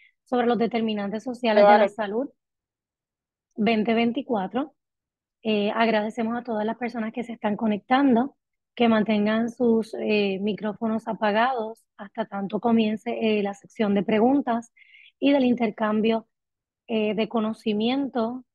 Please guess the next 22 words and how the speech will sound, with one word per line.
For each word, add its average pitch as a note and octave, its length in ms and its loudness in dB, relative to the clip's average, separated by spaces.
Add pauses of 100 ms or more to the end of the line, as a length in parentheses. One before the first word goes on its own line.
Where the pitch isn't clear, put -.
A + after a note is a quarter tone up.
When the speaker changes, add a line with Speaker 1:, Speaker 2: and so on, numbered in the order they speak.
(320)
Speaker 1:
que A3+ 160 -4
se G#3+ 300 -4
estará G3+ 380 -2
brindando A3+ 420 -2
a B3+ 60 -8
través F#3+ 280 -4
de G3+ 80 -6
la G#3+ 120 -4
presentación A3 640 -4
de G#3+ 100 0
casos. - 500 -6 (840)
Eh, F#3+ 680 -2 (600)
solicitamos G#3+ 600 0
que B3+ 120 -2
de A#3+ 80 4
igual A3+ 240 4
manera B3+ 540 -4 (240)
vayan A3 280 -4
escribiendo A3 440 2
su A3 160 -4
nombre, B3 420 0
municipio A#3 680 -2